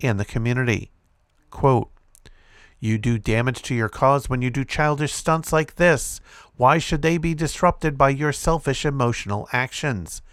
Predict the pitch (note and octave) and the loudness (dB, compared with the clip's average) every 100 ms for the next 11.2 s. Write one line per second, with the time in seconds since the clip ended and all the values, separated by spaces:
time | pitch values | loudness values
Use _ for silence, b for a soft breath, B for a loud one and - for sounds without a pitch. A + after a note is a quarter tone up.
0 | b b b - C3 - - - - - | b b b -4 -4 -2 -6 -6 -10 -10
1 | - - - A#2 G2 F2+ F#2 _ _ _ | -12 -16 -4 0 2 0 -8 _ _ _
2 | _ _ - B B B B C#3+ - E3+ | _ _ -20 B B B B 2 2 2
3 | D#3 E3+ F#3 E3+ - E3 E3+ - D#3+ - | 2 0 2 0 2 0 0 -2 -4 -2
4 | G#3+ - C#3 C3 D#3 B2 F3+ E3+ G2 F#2 | -2 -2 0 0 0 -2 0 0 0 0
5 | - A#2+ - - C#3 C3+ A#2 E2+ - _ | 0 -2 -4 -2 -2 0 0 -2 -6 _
6 | _ _ _ _ _ b b b b - | _ _ _ _ _ b b b b -4
7 | A2 G#2+ G2 - G#2 A#2+ - A2+ A2 - | 0 0 -2 -4 -2 -2 -2 -4 -4 -2
8 | B2+ A#2 - A2 B2+ - B2 A2+ A#2 - | -4 -4 -8 -2 -2 0 -2 2 0 0
9 | A2 - C3 C3+ A#2+ - A#2+ - A#2 A2 | -4 -2 -2 -2 -8 -4 -6 -4 -6 -4
10 | G#2+ A2 B2+ - B2+ B2 B2+ - E3 D#3+ | -2 -2 -2 -4 -4 -2 -2 -2 0 0
11 | A#2 F#2+ | 0 0